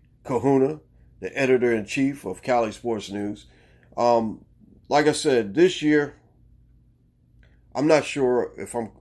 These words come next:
I'm still covering the Lakers, which is, you know, my, my team. But, um, like, Lou Williams, I wanted to get into him a little bit. Now, he had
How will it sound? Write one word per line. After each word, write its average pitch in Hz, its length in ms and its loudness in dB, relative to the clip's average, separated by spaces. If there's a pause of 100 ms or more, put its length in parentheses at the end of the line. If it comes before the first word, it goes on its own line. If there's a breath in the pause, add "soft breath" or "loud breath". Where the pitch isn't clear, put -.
(180)
I'm 143 200 -2
still 208 280 4
covering 123 380 2
the 95 60 -8
Lakers, 95 460 -10
which 113 260 -10
is, 101 360 -12
you 110 140 -8
know, 98 140 -8
my, 110 400 -6
my 117 220 -4
team. 92 380 -12 (720 soft breath)
But, 123 220 4
um, 104 320 -2 (120)
like, 143 380 2
Lou 226 320 -2
Williams, 123 540 2
I 160 140 2
wanted 202 260 2
to 120 80 -4
get 120 200 2
into 98 280 -4
him 120 240 -2
a - 20 -6
little 101 240 -4
bit. 98 300 -8
Now, 104 380 -6 (760 soft breath)
he 240 340 4
had 175 420 4